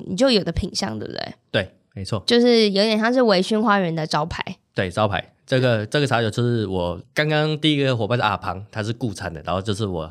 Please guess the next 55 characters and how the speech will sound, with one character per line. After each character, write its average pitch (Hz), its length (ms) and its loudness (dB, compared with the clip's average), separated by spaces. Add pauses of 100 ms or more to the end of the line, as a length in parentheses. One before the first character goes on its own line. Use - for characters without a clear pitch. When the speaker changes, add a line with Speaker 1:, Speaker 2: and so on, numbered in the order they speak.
Speaker 2:
另 139 100 -2
外 123 80 0
一 98 40 -2
个 87 80 -6
伙 - 140 -10
伴 90 240 -4 (140)
小 95 180 -4
钟 151 240 -2
Frank， 110 420 -2 (120)
他 107 100 -4
就 101 140 -6
是 107 80 -6
顾 107 260 -8
酒 - 240 -6
的。 - 160 -10 (280)
Speaker 1:
啊。 262 120 0 (280)
Speaker 2:
对， 120 160 2
对， 90 240 -2
都 165 120 2
是 175 100 0
调 123 180 2
酒 113 60 -2
师 107 160 -6
出 107 180 -8
身， 104 120 -6
他 180 120 2
也 135 100 4
是 139 100 2
花 151 200 2
式 147 140 -4
调 110 180 0
酒 92 60 -4
师 95 160 -8
出 98 200 -10
身。 85 200 -10 (480)
Speaker 1:
这 - 100 4
是 392 120 6
一 381 40 6
个 269 80 4
花 277 200 4
式 294 140 4
调 220 160 6
酒 196 120 4
的 170 120 0
联 165 160 0
盟。 170 280 -2 (340)
Speaker 2:
两 113 200 0
个 104 100 2
了。 87 160 -4 (160)
Speaker 1:
啊， - 120 0
两 233 160 2
个。 208 160 4
Speaker 2:
<laughs> - 60 -2
对， 254 260 2
对。 - 220 0